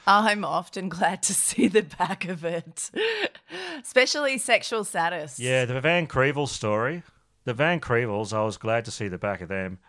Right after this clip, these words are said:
Speaker 1: Ah, me too, but I still wonder if Belinda's gonna, like, put out a two thousand dollar contract on us.
Speaker 2: <laughs> Yeah, and a hatchback.
Speaker 1: <laughs> Yeah, menthol smelling hatchback.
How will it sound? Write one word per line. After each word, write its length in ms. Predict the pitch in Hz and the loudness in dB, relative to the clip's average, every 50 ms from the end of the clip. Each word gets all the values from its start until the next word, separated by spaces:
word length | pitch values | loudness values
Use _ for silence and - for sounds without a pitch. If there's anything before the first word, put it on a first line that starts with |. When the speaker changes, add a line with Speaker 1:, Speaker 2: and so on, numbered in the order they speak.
| _ - | _ 6
Speaker 1:
Ah, 360 | 220 233 233 226 208 196 196 - | 6 6 6 4 2 -4 -6 0
me 160 | 233 262 370 | 2 2 2
too, 360 | 453 - - 247 262 254 254 214 | 2 0 -4 -2 -2 -2 -2 0
but 140 | 208 196 - | 0 0 0
I 80 | 208 | 0
still 260 | 220 - - 285 349 349 | -4 -6 -8 -8 -6 -4
wonder 240 | 285 208 220 233 | -4 -4 -4 -4
if 160 | 220 214 202 - | -6 -6 -6 -8
Belinda's 420 | 185 175 175 180 180 202 190 190 | -8 -8 -8 -8 -10 -10 -12 -12
gonna, 260 | - 175 170 170 170 | -12 -12 -12 -10 -8
like, 280 | 165 170 165 160 143 - | -8 -8 -8 -8 -10 -12
put 180 | - - 190 | -12 -6 -4
out 140 | 180 170 160 | -4 -4 -4
a 40 | 165 | -6
two 200 | - - 180 180 | -10 -12 -14 -10
thousand 320 | - - 160 160 170 151 | -6 -6 -6 -6 -6 -10
dollar 200 | 156 165 156 160 | -12 -12 -12 -12
contract 520 | 160 - 160 156 165 - - 160 147 - - | -12 -12 -14 -14 -12 -8 -8 -8 -8 -8 -12
on 100 | 156 151 | -16 -14
us. 340 | 151 160 160 - - - - _ _ _ _ _ - - _ | -14 -16 -16 -16 -18 -20 -20 _ _ _ _ _ -20 -10 _
Speaker 2:
<laughs> 80 | - 135 - - 131 - _ _ - - - - - - - - | -6 -6 -4 -4 -4 -4 _ _ -12 -12 -12 -12 -12 -14 -6 0
Yeah, 380 | 131 135 139 147 151 147 135 | 4 6 8 8 8 8 6
and 80 | 117 107 | 4 4
a 60 | 101 | 4
hatchback. 520 | 101 127 151 - - - 101 107 135 - - _ _ - - - - - - - | 4 4 4 4 2 0 0 0 0 -2 -8 _ _ -20 -20 -20 -20 -16 -8 -4
Speaker 1:
<laughs> 920 | 466 523 - - - - _ _ - - - - - - 440 427 330 - | 0 2 2 0 0 -6 _ _ -4 -4 -4 -4 -8 -12 -12 -12 -10 -6
Yeah, 280 | 202 214 208 190 196 202 | -2 0 2 2 0 -2
menthol 400 | 202 202 202 208 202 196 185 180 | -4 -6 -8 -6 -4 -4 -4 -4
smelling 360 | - - 180 175 170 165 170 | -6 -10 -10 -10 -8 -8 -8
hatchback. 560 | 175 170 180 - - - 175 156 147 175 | -8 -10 -10 -12 -10 -8 -6 -4 -4 -6